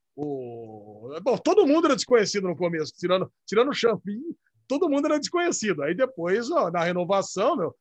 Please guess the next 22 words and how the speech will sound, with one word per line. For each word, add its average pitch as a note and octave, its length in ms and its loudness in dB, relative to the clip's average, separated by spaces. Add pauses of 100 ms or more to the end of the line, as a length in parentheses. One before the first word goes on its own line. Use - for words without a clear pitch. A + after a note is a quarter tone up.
(140)
todo G#3+ 200 -2
mundo A#3+ 160 -2
vai C4 100 2
ficando F#4 280 -4
caro. A3+ 360 -2 (300)
Então, D#3 180 -4
<laughs> C#4 160 -8 (320)
é E3+ 80 0
o F3+ 60 0
que G3+ 80 -2
acontece, A#3 560 0
é - 20 4
o F3 60 0
que F#3+ 120 -4
se B3 120 -6
espera G3 440 0
também. G#3 400 0
No, A#3+ 240 2
acho D3+ 280 -2
que F#3 60 -10
essa F#3 120 -4
projeção F3+ 640 -4